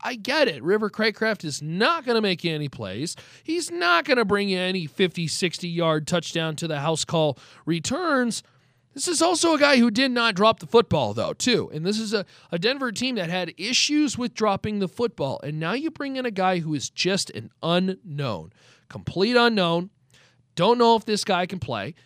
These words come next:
He's recorded thousand-yard seasons before. Uh, he's been a all-star for the C F L. Uh, two years as an East All-Star, uh, one year as a C F L All-Star, which was back in twenty eighteen, last year.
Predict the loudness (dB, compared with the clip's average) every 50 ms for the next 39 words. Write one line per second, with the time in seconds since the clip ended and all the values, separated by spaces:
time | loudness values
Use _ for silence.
0 | _ _ _ -4 -2 0 0 0 4 6 6 6 6 6 2 2 4 4 4 4
1 | 2 2 2 4 4 4 4 2 0 0 0 0 0 -2 -4 -2 0 -2 -2 0
2 | -2 -2 0 -2 -2 -4 -6 -8 -8 -6 -6 -6 -6 -6 -4 -2 -2 -4 -2 0
3 | 2 4 4 4 4 2 2 4 4 4 4 4 0 0 2 4 6 6 6 4
4 | 2 -2 -10 -18 -20 _ _ _ -2 0 0 2 2 4 4 4 4 2 0 -2
5 | -2 -2 -2 -2 -4 -6 _ _ _ _ _ _ -6 -6 -4 -4 -4 2 4 4
6 | 6 6 6 4 4 4 2 2 0 -2 -2 -2 -4 -4 -4 -2 0 2 2 2
7 | 0 0 0 0 2 2 0 -2 -4 -10 -18 -20 -20 -12 -6 -4 -2 -2 0 0
8 | 2 2 2 2 2 0 0 0 0 -2 -2 -4 -4 -4 -4 -6 -6 -8 -8 -6
9 | -4 -2 0 2 2 2 2 2 0 -2 -2 -2 -2 -2 -4 -4 -4 -6 -6 -6
10 | -4 -4 -4 -4 -4 -6 -6 -8 -6 -6 -6 -8 -8 -10 -12 -12 -10 -10 -8 -8
11 | -8 -8 -8 -8 -8 -6 -6 -8 -8 -10 -12 -12 -6 -2 -2 -2 -2 -4